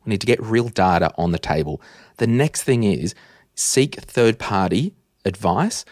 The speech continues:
seek third-party counsel. Do you have a trusted friend or family member that you can present this data with, sit down and be like, "Hey, what do you think? I value your opinion.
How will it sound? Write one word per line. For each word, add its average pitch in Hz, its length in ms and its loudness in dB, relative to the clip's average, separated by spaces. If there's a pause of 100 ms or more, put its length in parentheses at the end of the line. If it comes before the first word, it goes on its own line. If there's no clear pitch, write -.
(240)
seek - 380 0
third-party 98 640 -2
counsel. 110 540 -2
Do - 120 -10
you 120 100 -2
have 143 140 -2
a 143 40 -6
trusted - 520 -6
friend 101 440 -2
or 107 120 2
family 110 400 0
member 90 440 0 (280)
that - 120 -8
you 104 100 0
can 104 160 -8
present 104 340 -2
this 123 160 -4
data 101 360 2
with, - 280 -4 (200)
sit - 360 -6
down 107 540 0 (100)
and 101 140 -4
be 110 100 2
like, 110 200 4
"Hey, 135 400 -2 (100)
what 123 180 2
do 113 120 2
you 101 80 4
think? 87 260 -2
I 85 140 0
value 101 340 0
your 95 220 2
opinion. 139 540 -2